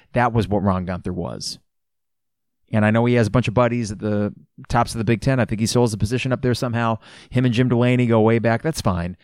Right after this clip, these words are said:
But at the end of the day, we fell into the very middle chunk, lower middle chunk of Big Ten notoriety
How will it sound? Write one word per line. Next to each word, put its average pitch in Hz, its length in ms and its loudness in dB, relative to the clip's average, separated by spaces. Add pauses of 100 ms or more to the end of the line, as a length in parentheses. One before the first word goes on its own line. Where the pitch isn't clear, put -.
(140)
But 165 120 -2
at 160 60 -2
the 185 140 2
end 185 80 2
of 147 60 -2
the 123 60 2
day, 101 440 2 (760)
we 139 460 2
fell 123 460 2
into 113 720 2 (360)
the 113 140 -4
very 139 460 2
middle 127 480 2
chunk, 110 520 -4 (760)
lower 123 340 4
middle 123 300 2
chunk - 500 -6
of 95 220 -2
Big 117 180 0
Ten 117 220 -4
notoriety 92 680 0